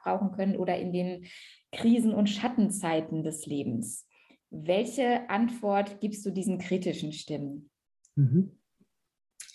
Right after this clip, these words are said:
Speaker 2: Ich würde Ihnen zwei differenzierte Antworten geben. Das erste ist zu verstehen,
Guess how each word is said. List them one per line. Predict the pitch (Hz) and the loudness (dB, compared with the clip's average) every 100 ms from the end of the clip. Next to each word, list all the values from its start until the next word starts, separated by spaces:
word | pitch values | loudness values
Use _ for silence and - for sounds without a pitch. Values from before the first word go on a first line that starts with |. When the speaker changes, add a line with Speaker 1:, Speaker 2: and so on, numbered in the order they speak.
| - _ _ _ _ _ | -20 _ _ _ _ _
Speaker 2:
Ich | 202 | 6
würde | 214 | 8
Ihnen | 214 | 6
zwei | 220 - 165 196 | 4 4 4 4
differenzierte | 196 180 170 - 170 165 170 | 4 4 2 4 4 6 2
Antworten | 139 131 123 123 131 | -2 0 0 0 -4
geben. | - 127 131 | -4 -2 0
Das | 151 | 2
erste | - 175 233 - - | 4 6 6 4 2
ist | 214 185 196 - | 4 6 4 2
zu | 185 | 0
verstehen, | - 175 - 170 185 196 | 2 0 2 4 6 6